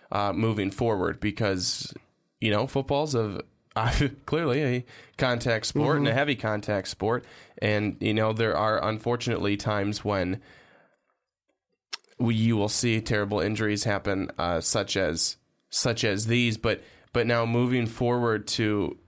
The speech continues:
Speaker 1: to what's really, you know, a, a huge story here now is Baylor. Will they be able to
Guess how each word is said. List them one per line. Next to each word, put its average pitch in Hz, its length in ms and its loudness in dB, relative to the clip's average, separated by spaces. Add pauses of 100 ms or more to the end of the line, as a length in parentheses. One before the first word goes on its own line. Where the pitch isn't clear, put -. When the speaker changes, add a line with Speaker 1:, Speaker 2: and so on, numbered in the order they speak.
(160)
Speaker 1:
to 123 180 2
what's 110 280 0
really, 113 460 2
you 110 80 0
know, 107 200 2
a, 98 160 2
a 104 180 0
huge 123 720 0 (640)
story 170 400 0
here 110 240 0
now 107 300 2
is 107 180 2
Baylor. 135 400 2
Will 127 220 2
they 135 200 2
be 156 240 0
able 151 200 0
to 147 560 0